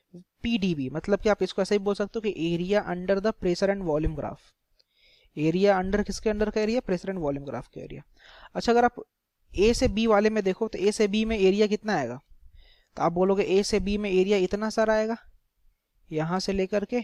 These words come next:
ये पूरा सा एरिया आएगा, ठीक है, ये एरिया आएगा पूरा, पूरा का पूरा।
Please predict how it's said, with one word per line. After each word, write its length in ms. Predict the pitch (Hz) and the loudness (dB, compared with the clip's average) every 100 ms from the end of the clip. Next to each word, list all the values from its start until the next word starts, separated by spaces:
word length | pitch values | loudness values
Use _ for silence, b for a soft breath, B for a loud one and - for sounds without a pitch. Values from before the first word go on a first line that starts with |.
| - _ _ _ _ _ _ _ _ _ | -6 _ _ _ _ _ _ _ _ _
ये 60 | 185 | -8
पूरा 300 | - 185 202 | -4 2 2
सा 200 | 202 208 | 4 2
एरिया 320 | 185 196 214 | 2 2 2
आएगा, 200 | 202 202 - _ - | 2 0 -10 _ -12
ठीक 100 | 226 | -8
है, 100 | 240 | -8
ये 220 | 180 180 185 | -2 2 2
एरिया 260 | 196 202 | 2 2
आएगा 160 | 196 196 | 2 -2
पूरा, 320 | - 185 196 - _ _ _ - 190 | -10 -8 -8 -10 _ _ _ -12 0
पूरा 160 | 190 | 2
का 80 | 190 | 2
पूरा। 260 | 185 190 | -2 -6